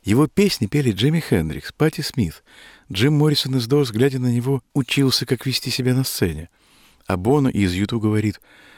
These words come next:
«За полгода до того, как мы начали записывать «Unforgettable Fire»,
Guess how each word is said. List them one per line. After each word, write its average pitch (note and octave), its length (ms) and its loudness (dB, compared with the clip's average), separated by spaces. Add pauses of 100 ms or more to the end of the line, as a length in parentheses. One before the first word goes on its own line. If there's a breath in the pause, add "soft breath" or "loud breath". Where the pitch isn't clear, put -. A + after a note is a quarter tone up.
(340 soft breath)
«За F#2+ 220 2
полгода A#2+ 580 2
до F2 140 -6
того, E2+ 240 -2
как D#2+ 160 -6
мы G2 100 0
начали F2 260 -4
записывать E2+ 520 -6
«Unforgettable E2 680 -6
Fire», C3+ 320 -4